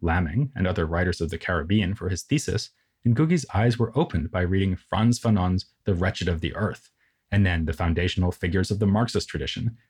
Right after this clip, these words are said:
like Marx, Engels, and Lenin. Meanwhile, he worked on his third novel,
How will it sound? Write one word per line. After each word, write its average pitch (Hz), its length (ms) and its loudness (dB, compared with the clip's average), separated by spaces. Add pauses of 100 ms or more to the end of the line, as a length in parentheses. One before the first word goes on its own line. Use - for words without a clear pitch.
like 82 300 -2
Marx, 80 480 -4
Engels, 87 320 0
and 78 300 -4
Lenin. 87 320 -2 (920)
Meanwhile, 131 520 2 (160)
he - 80 0
worked 127 200 4
on 123 120 4
his 123 100 2
third 98 260 0
novel, 107 400 0